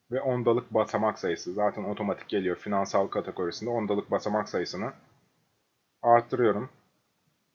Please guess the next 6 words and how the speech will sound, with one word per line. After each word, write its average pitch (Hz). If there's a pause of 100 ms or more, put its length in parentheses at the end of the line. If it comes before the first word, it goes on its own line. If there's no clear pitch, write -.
(360)
Tamama 123
tıkladıktan 120
sonra 98 (260)
ondalıklar 98
artacaktır. 117 (1080)
Tekrar 101